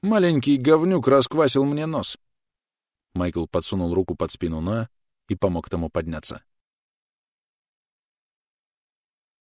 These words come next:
Майкл стоял в туалете, курил и смотрел, как Ной умывается холодной водой. Голый до талии, с огромными красными пятнами на теле. Ной поднял голову.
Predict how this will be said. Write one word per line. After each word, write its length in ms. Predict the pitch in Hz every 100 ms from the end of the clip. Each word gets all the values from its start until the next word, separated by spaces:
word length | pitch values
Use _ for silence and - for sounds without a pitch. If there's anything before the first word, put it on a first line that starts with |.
| _ _ _
Майкл 320 | 101 98 95
стоял 360 | 87 - 92 87
в 80 | -
туалете, 460 | 87 90 123 123 - _ _ _
курил 320 | - 127 156
и 60 | 123
смотрел, 440 | 110 104 120 135
как 240 | 113 95 123
Ной 200 | 139 -
умывается 600 | 113 104 107 120 110 110
холодной 460 | - 98 92 90 90
водой. 400 | 92 78 62 - _ _ _ _ _ _ _ _ _
Голый 360 | 92 95 87 80
до 120 | 78
талии, 420 | 101 120 123 104 _ _ _
с 100 | - 110
огромными 460 | 120 160 143 123
красными 460 | - 117 113 107 101
пятнами 380 | 95 85 87 90
на 100 | 95
теле. 300 | 87 - - _ _ _ _ _ _ _ _
Ной 200 | 85 92 117
поднял 320 | 90 82 85
голову. 400 | 90 85 76 76